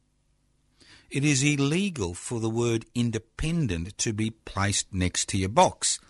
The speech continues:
So when people are looking at their Senate paper, and it can be, you know, a bit daunting, they look at the boxes above the line, they can see the name of the registered political party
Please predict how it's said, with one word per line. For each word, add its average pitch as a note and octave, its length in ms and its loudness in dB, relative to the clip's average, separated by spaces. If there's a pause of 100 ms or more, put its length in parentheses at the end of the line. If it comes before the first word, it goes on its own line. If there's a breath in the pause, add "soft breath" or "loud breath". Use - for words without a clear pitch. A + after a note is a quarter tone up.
(520 loud breath)
So - 140 -6
when D#3 160 -2
people F#3 480 -4 (240)
are G#2 120 0
looking G2 560 -2 (880)
at - 160 -10
their F2 280 -2
Senate - 640 2 (360)
paper, F2 500 -4 (220)
and F#2 100 -6
it F2 80 -8
can F2 140 -6
be, D#2+ 260 -6 (720 soft breath)
you - 100 -16
know, D2 200 -10 (180)
a - 140 -20
bit - 140 -2 (180)
daunting, F#2 560 0 (1000)
they A2 60 4
look E3+ 100 6
at D3 60 2
the B2+ 80 2
boxes G#2 400 2
above E2 240 -2
the D#2+ 80 -4
line, F2 340 -2
they F#2+ 100 0
can G2 160 -6
see A#2 280 2
the G#2 100 0
name G#2 480 2
of F#2 140 -6
the F#2 100 0
registered A2+ 640 -2
political G2+ 480 -4
party E2+ 580 -4